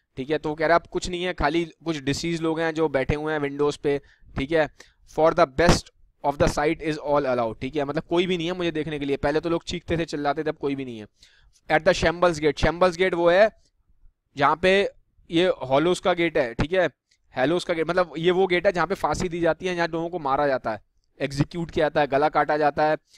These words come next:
गर्दन काटी जाती है या फिर उसको फांसी की सजा दी जाती है, वो है। वो कह रहा है अब, अब तो सिर्फ मुझे आवाज़ वहीं पे आ रही है, लोग सारे के सारे वहीं इकट्ठे हैं, ठीक है। ए, by the very scaffold's foot, स्कैफोल्ड वो है, वही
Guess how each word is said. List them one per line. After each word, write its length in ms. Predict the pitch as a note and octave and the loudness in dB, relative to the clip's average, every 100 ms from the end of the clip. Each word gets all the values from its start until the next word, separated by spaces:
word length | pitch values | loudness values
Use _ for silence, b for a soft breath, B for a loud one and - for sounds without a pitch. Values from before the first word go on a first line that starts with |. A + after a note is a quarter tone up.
| b C3 | b -2
गर्दन 240 | C#3 E3 | 0 0
काटी 260 | D#3 D3+ D#3+ | 0 0 0
जाती 260 | D3+ E3 | 0 0
है 80 | D#3+ | 0
या 140 | D3+ | 0
फिर 140 | C#3+ D#3+ | -2 -4
उसको 160 | - | -8
फांसी 300 | E3 E3+ E3 | -4 -4 -4
की 60 | D3 | -6
सजा 200 | D3 C#3+ | -4 -4
दी 120 | C#3 | -2
जाती 240 | C3 A#2+ C3 | -4 -4 -4
है, 60 | |
वो 180 | C#3 C3 | 0 0
है। 60 | A2+ b b | -2 b b
वो 60 | C3+ | -4
कह 100 | D3+ | 0
रहा 120 | F3 | 0
है 40 | |
अब, 60 | E3+ - | 0 -4
अब 80 | D3+ F#3 | -6 -4
तो 60 | |
सिर्फ 360 | E3+ F#3 - - _ - | -2 0 -2 -6 _ -16
मुझे 220 | C#3+ D#3 | -6 0
आवाज़ 380 | E3+ C#3 D3+ E3+ | 4 4 4 2
वहीं 160 | D3 D#3 | -2 -2
पे 100 | D#3+ | 2
आ 100 | C#3 | 2
रही 100 | D#3+ | 2
है, 60 | |
लोग 200 | D3+ E3 | 0 0
सारे 240 | - D3 D#3 | 0 0 0
के 80 | D#3+ | -2
सारे 220 | D3+ E3 | -2 -2
वहीं 180 | C#3 D3 | -4 -4
इकट्ठे 320 | C#3+ - B2+ | -4 -2 -2
हैं, 160 | A#2+ - _ _ _ _ _ - | -4 -14 _ _ _ _ _ -14
ठीक 160 | C#3 E3 | -6 -2
है। 120 | C#3 - _ _ _ - | -2 -4 _ _ _ -4
ए, 100 | D3+ - _ _ | -2 -4 _ _
by 160 | C#3 D3+ | 0 2
the 140 | F3 | 4
very 300 | D#3+ D#3+ G#3 G#3+ - _ - | 4 2 2 -2 -8 _ -12
scaffold's 640 | - E3+ D#3+ F#3 F#3+ - - | -4 0 0 2 0 -2 -4
foot, 180 | E3+ | -4
स्कैफोल्ड 520 | - - D#3 - F#3+ F3 | -2 -2 0 0 0 4
वो 140 | F3+ | 6
है, 120 | F#3+ | 6
वही 420 | E3+ E3+ F#3+ E3+ | 6 2 0 -4